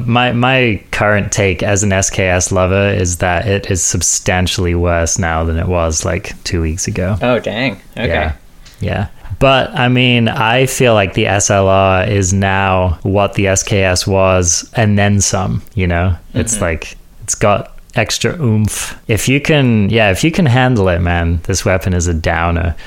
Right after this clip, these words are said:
Speaker 1: Now, one thing that's a little bit disappointing about this gun is that you can't one-shot someone with a level one helmet with it.
Speaker 2: That is kind of a bummer.
Speaker 1: Yeah.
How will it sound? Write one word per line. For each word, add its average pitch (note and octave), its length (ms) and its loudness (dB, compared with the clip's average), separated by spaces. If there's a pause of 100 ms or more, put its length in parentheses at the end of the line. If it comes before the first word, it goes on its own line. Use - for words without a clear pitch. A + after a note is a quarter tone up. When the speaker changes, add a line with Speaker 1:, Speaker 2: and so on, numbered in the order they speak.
(580)
Speaker 1:
Now, B2+ 320 2
one D3+ 400 2
thing F3+ 260 2
that's C#3+ 220 0
a B2+ 60 2
little B2 200 2
bit G#2+ 160 2
disappointing G2+ 760 2
about A2+ 260 2
this B2 180 0
gun B2+ 460 0 (260)
is A2+ 200 0
that A#2 140 2
you A#2 160 2
can't C#3+ 380 0
one-shot A2 880 2 (160)
someone A2 460 2
with G2+ 120 2
a G2 60 2
level F#2+ 320 2
one F2 220 0
helmet E2+ 420 0
with F2+ 140 0
it. - 180 -4 (260)
Speaker 2:
That C4 200 0
is D#4 140 -2
kind E3 180 0
of B2 80 0
a A2 80 0
bummer. G2+ 420 -4
Speaker 1:
Yeah. F2 420 2